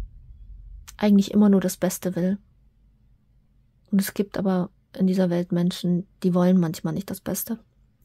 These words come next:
Oder zumindest nicht, dass du das Beste erfährst. Aus was für Gründen auch immer, das können unterschiedliche Gründe sein.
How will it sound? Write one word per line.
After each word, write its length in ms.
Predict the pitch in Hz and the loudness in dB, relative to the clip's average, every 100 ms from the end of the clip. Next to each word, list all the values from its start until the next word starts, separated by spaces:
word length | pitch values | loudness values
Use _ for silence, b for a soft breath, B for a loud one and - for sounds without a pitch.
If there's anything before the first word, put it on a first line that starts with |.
| _ _ _ _ - - | _ _ _ _ -14 0
Oder 260 | 226 226 | 2 2
zumindest 520 | 226 202 196 190 196 | 2 2 4 4 2
nicht, 220 | 190 190 - | -2 -2 -4
dass 180 | 185 _ - | -10 _ -6
du 340 | 214 190 196 _ | -2 -2 -4 _
das 180 | - - | -10 -6
Beste 340 | 202 185 - | -4 -4 -8
erfährst. 580 | - - 185 180 - - _ _ b b b b b b b b b b b | -10 -6 -6 -6 -8 -16 _ _ b b b b b b b b b b b
Aus 240 | - 202 | -2 0
was 200 | 190 226 | 2 2
für 80 | - | 0
Gründen 240 | 262 262 254 | 0 -2 -2
auch 100 | - | -2
immer, 280 | 185 180 | 0 2
das 180 | 190 175 | 0 -4
können 160 | - 175 | -2 0
unterschiedliche 520 | 202 208 214 196 196 | 0 -2 -6 -6 -6
Gründe 300 | 180 185 175 | -2 0 0
sein. 360 | 175 175 180 | -2 -2 -2